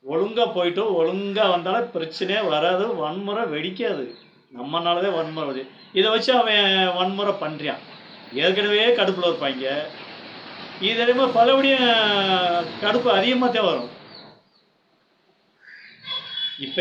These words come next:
எல்லாம் புரிஞ்சுக்கிட்டாங்க, தெரிஞ்சுக்கிட்டாங்க, எதனால எப்படி என்னன்னு புரிஞ்சுக்கிட்டாங்க. வடக்க தான் என்ன சில இது நடக்குது, இங்க திண்டுக்கல் மாவட்டத்துலலாம் அப்படி இல்ல, இந்த தெற்கெல்லாம் அப்படி கிடையாது.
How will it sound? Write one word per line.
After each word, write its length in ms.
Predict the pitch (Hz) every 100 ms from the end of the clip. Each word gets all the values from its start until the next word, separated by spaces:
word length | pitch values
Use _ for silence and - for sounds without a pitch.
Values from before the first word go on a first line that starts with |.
| 165
எல்லாம் 240 | 165 202 175
புரிஞ்சுக்கிட்டாங்க, 560 | 190 190 185 185 190
தெரிஞ்சுக்கிட்டாங்க, 540 | 175 175 180 180 180 165 151 117 - 147
எதனால 360 | 147 156 151 151 143
எப்படி 200 | 139 156
என்னன்னு 280 | 147 151 -
புரிஞ்சுக்கிட்டாங்க. 580 | 147 147 143 143 131 127 - - - - _ _ -
வடக்க 220 | 156 160
தான் 180 | 190 196
என்ன 140 | 185 185
சில 180 | 180 170 175
இது 100 | 185 160
நடக்குது, 380 | 147 160 143 143 - - - - - _ _ _ _ _
இங்க 180 | 139 147 147 135
திண்டுக்கல் 320 | 160 185 175
மாவட்டத்துலலாம் 560 | 175 170 175 190 226 196
அப்படி 200 | 165 143 127
இல்ல, 120 | 135 151 160 - 139
இந்த 240 | 135 135 131
தெற்கெல்லாம் 460 | 131 - 175 180 156
அப்படி 160 | 139
கிடையாது. 340 | 135 135 135